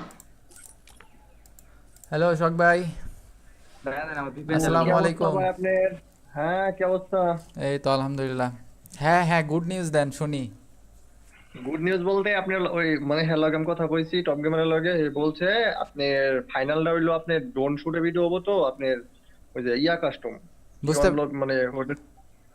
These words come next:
Speaker 3: টাকা লাগবে, আর আপনার ওইটাই মনে হয় আপনার করতে দিব না, তাছাড়া আপনি এই যে দুইটা করতে পারবেন, সেমিফাইনাল কোয়ালি-, মানে, কোয়ালিফাই একটা আছে, আর এই যে আপনি সি গ্রুপ একটা খেলা আছে।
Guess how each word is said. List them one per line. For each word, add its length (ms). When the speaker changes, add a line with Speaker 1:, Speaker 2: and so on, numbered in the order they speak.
Speaker 3:
টাকা 240
লাগবে, 300
আর 80
আপনার 320
ওইটাই 240
মনে 160
হয় 100
আপনার 220
করতে 260
দিব 240
না, 180
তাছাড়া 400
আপনি 240
এই 120
যে 180
দুইটা 260
করতে 240
পারবেন, 340
সেমিফাইনাল 720
কোয়ালি-, 340
মানে, 140
কোয়ালিফাই 320
একটা 220
আছে, 180
আর 160
এই 80
যে 60
আপনি 280
সি 200
গ্রুপ 200
একটা 200
খেলা 200
আছে। 100